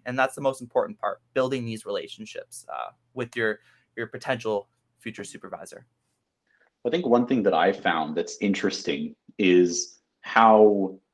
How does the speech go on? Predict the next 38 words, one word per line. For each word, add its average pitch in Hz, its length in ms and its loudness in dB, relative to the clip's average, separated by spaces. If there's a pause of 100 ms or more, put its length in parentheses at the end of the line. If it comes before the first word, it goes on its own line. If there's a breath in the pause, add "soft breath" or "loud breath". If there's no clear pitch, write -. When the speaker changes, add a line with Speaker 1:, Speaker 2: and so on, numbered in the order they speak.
(360)
Speaker 2:
oddly 131 540 4
approachable 87 1040 -2 (100)
the - 80 -4
professors - 800 0
are. 80 460 -2 (380)
Like, 104 220 2 (220 loud breath)
you 120 100 6
know, 104 60 6
you, 110 300 8
when, 117 340 6
especially - 500 4
'cause, - 220 -2
I 113 40 2
mean, 107 140 4
my 104 120 4
podcast, 117 580 4
not 131 120 6
only 107 200 4
is 90 100 -2
it 90 120 -4
geared 90 240 0
towards, 87 320 0
you 85 60 -6
know, 82 240 -8 (380)
younger 98 500 2 (280)
undergraduate 92 720 4
students 87 520 -4
or 82 60 -6
just - 300 -6
getting - 220 0
started 98 460 2
like 87 180 0
myself, 101 600 2
but 110 100 2
also 117 320 6
towards, 92 460 -2
you 87 80 -6
know, 80 240 -8